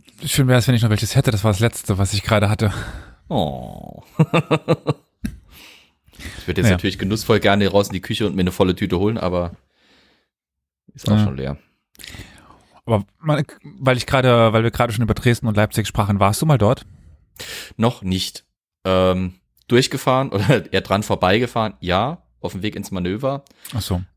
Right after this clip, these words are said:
Speaker 2: Aber dort noch nicht. Mein Vater war aber dort, weil der nämlich dort mal Fernstudium machen wollte und dann eben für irgendwie ein oder zwei Anfangstermine. Das war zu einer Zeit, als man Fernstudium noch so machen musste, dass man sich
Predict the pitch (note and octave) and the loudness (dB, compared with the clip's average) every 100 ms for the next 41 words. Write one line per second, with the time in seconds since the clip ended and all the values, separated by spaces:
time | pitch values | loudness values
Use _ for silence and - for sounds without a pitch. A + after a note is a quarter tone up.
0 | - F#2+ G2+ G2+ F2 G#2 - G2+ G2+ G2+ | 0 2 4 2 2 0 0 -4 -2 -4
1 | - D#3 A2+ F2+ F2+ F2+ E2 F2+ A#2 - | -2 0 0 2 2 0 0 0 0 -2
2 | F#2 G2 F#2+ F#2 G#2 - F2+ - G2+ B2 | -2 0 -2 -2 -2 0 -2 0 0 -2
3 | - F2+ E2 E2 E2 F2 E2+ F2 F#2 G2+ | -4 -2 0 0 -2 -4 -2 -2 -2 -8
4 | - F#2+ F#2 G2 F#2 E2+ F#2+ F#2 - F#2 | -6 -4 -2 0 0 2 0 0 -2 -2
5 | F2+ F2+ - F2 G2+ F#2 - E2+ F2 - | -2 -2 0 0 0 -2 -2 0 2 2
6 | G#2+ A2+ F2+ - E2 E2+ F2+ E2+ E2+ E2+ | -2 0 -2 -2 -4 -2 -4 -2 -2 -2
7 | G2+ F2 G2+ F#2 F2 F2+ - F2+ - G2 | 0 0 0 -2 -2 -4 -2 -2 -2 -6
8 | F2+ F2+ F2 F#2+ G2 F#2 F2 - F2+ - | -2 -2 0 0 0 -2 -4 -2 -4 -2
9 | D#2+ D#2+ | -4 -6